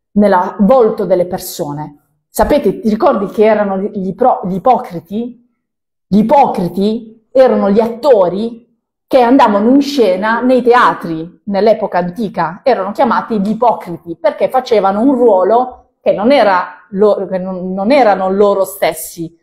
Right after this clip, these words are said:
ma interpretavano un'altra persona, perché erano attori, erano gli ipocriti.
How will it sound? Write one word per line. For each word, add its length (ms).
ma 140
interpretavano 1080
un'altra 460
persona, 720
perché 260
erano 240
attori, 720
erano 360
gli 60
ipocriti. 720